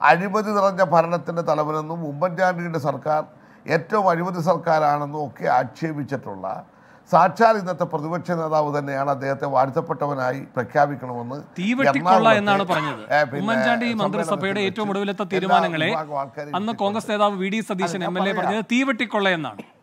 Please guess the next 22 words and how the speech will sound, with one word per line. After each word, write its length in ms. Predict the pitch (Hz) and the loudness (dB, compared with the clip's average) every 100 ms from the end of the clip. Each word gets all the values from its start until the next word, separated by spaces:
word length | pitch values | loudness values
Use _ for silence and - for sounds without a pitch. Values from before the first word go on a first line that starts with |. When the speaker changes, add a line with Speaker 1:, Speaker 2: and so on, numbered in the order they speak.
| _ 202 | _ -10
Speaker 1:
പോട്ടെ, 260 | 220 147 110 - _ _ 139 | -6 -8 -8 -18 _ _ -14
ഞാൻ, 160 | 185 - _ _ - | -14 -14 _ _ -10
ഞാൻ, 140 | 143 175 139 | -8 -8 -12
ഞാൻ, 100 | 127 _ _ _ - 175 - - _ _ _ _ _ _ _ _ _ _ _ _ _ _ _ _ _ _ _ - 135 | -14 _ _ _ 0 0 0 -10 _ _ _ _ _ _ _ _ _ _ _ _ _ _ _ _ _ _ _ -10 -4
ഞാൻ, 140 | 147 147 | -2 -2
ഞാനത്, 300 | 135 170 151 110 131 | -6 -8 -12 -10 -6
ഞാൻ 120 | 151 127 120 | -6 -8 -10
വീണ്ടും 180 | 131 143 147 | -10 -8 -6
ഞാൻ 80 | 135 | -6
പറയട്ടെ, 260 | 123 98 95 92 | -6 -8 -10 -10
തീവെട്ടിക്കൊള്ളയായാലും 1160 | 113 139 135 151 143 139 135 117 107 104 110 131 | -10 -8 -10 -6 -4 -2 -2 -2 -2 -2 -2 -6
അല്ലെങ്കിൽ 280 | 113 123 123 113 | -6 -8 -6 -6
അഴിമതി 300 | 110 131 151 | -6 -8 -8
നിറഞ്ഞ 220 | 151 131 135 120 | -8 -10 -10 -10
സർക്കാരായാലും 720 | 113 120 107 104 101 101 123 - | -10 -8 -6 -4 -6 -8 -10 -8
കുഴപ്പം 460 | 113 120 117 160 139 | -6 -4 -4 -6 -4
നിറഞ്ഞ 180 | 131 135 117 | -6 -8 -10
സർക്കാരാണെങ്കിലും 680 | 113 117 110 104 101 107 127 117 | -8 -6 -4 -4 -4 -4 -4 -4
അതിൻ്റെ 240 | 135 147 127 | -6 -6 -4
തലവനാണെന്നും 640 | 117 117 107 95 95 110 143 160 | -2 -2 -6 -8 -10 -12 -6 -4
ഒക്കെ 140 | 143 151 | 0 -2
പറഞ്ഞിട്ടുള്ളത്. 540 | 113 101 90 90 78 | -2 -6 -12 -14 -16